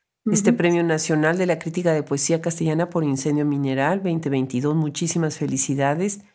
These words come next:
Speaker 1: Pero también tienes el Premio Internacional de Poesía Margarita Hierro,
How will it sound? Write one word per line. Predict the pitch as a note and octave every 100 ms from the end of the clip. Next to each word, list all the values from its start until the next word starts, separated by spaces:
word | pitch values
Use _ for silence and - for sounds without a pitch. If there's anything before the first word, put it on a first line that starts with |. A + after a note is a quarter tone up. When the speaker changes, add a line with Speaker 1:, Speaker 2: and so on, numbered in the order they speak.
| - _
Speaker 1:
Pero | D#3 D3+
también | E3 F3 F3
tienes | F#3+ F#3 F3+
el | D3
Premio | D#3+ E3
Internacional | D#3+ D#3+ C#3+ C3+ D3+ D3+
de | D3
Poesía | C#3 B2+ - D#3 D#3
Margarita | D3 C3+ C3+ C3+ D3
Hierro, | D3 D#3 D#3 C#3+